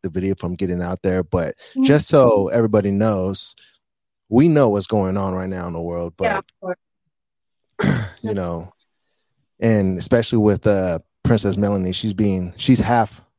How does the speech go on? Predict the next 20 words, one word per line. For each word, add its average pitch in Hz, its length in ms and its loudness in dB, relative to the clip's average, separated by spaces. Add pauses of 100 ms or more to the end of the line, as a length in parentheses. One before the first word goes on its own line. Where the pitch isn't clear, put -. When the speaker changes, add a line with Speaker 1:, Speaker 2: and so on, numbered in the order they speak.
(140)
Speaker 1:
Russian, 87 380 -6
so, 78 360 -6 (1120)
you - 160 -14
know, 78 240 -16 (260)
I 87 40 -14
know 82 140 -10
she 95 140 -6
knows 80 240 -4
what's 80 160 -8
going 80 260 -4
on 151 140 -10
in - 80 -10
the 151 60 -10
world 151 240 -10
right 151 140 -14
now, 151 100 -8
Speaker 2:
I 277 60 -4 (120)
mean, 349 120 0
Speaker 1:
but - 120 -8
Speaker 2:
to 311 100 -14